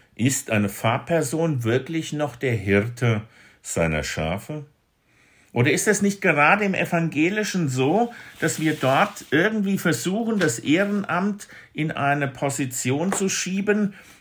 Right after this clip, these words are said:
dass die, die pastoral, also hirtenmäßig vorgehen müssten, also Pfarrer und Pastoren, irgendwie in den Hintergrund geschoben werden?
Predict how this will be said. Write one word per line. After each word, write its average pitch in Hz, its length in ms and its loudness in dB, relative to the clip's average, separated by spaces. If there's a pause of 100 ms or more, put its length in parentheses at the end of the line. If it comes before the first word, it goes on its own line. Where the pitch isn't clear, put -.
dass 156 220 0
die, 185 140 -4
die 196 160 0
pastoral, 147 1400 2
also 85 280 -6
hirtenmäßig 98 1040 0
vorgehen 151 580 -2
müssten, 233 540 -2 (220)
also - 240 -12
Pfarrer 123 640 -2 (180)
und 82 220 -10
Pastoren, 110 880 -2 (400)
irgendwie 151 560 2
in 143 80 -2
den 139 160 -2
Hintergrund 117 920 -2
geschoben 104 640 -2
werden? 82 400 -8